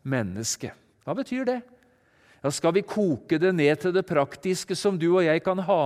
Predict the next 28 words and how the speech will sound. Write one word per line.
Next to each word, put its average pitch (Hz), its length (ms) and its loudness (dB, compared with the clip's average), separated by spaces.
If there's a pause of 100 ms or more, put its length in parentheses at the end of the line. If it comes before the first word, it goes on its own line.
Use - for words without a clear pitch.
med 160 180 -2
oss 175 100 -8
nå, 196 160 -2
så 175 160 0
er 185 80 0
det 180 140 2
dette 147 180 0
her. 131 220 0 (420)
Fordi 170 520 2 (260)
Jesus 170 580 2
er 196 80 4
sant 185 560 0
menneske, 156 600 0 (200)
så 165 220 -4
skal 175 260 4
vi 175 160 2
tenke, 147 460 0 (420)
«Alt 185 380 6
det 180 160 6
Jesus 151 580 2
gjør, 156 240 2
det 156 120 2
gjør 143 260 2
han 156 100 -4
på 170 220 -4
vegne 139 340 0
av 151 80 -4
meg.» 147 300 -6